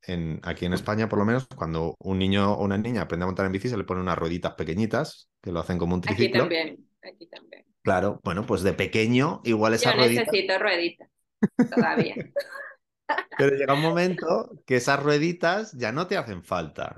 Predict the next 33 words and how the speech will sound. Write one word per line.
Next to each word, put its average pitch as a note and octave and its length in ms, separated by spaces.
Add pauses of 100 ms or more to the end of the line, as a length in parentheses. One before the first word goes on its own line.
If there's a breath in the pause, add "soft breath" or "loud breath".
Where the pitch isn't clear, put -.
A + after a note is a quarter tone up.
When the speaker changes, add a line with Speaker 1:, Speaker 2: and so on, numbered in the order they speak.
Speaker 1:
Entonces, F2 580
¿qué A2+ 200
cosas C#3 380
en F#2 100
el F2+ 180
pasado G2+ 520
aprendiste F2 760
como D#2+ 280
niño C3+ 400
o C3 40
niña D#3+ 500 (460)
que - 80
ahora F2 140
ya E2+ 320
no A2 80
aplican? C3 600
Y G#2 60
volvemos D#2+ 380
a F#2 40
la E2+ 100
regla D#2 400 (440 soft breath)
de E2+ 380
Speaker 2:
Total. F#2 260
Speaker 1:
los F#2 160
refranes G#2 720
y G2 40
la F#2 100
manera F#2 280
de A2+ 40
hacer A#2 240
de G2+ 80
mis E2+ 240
abuelos G2 680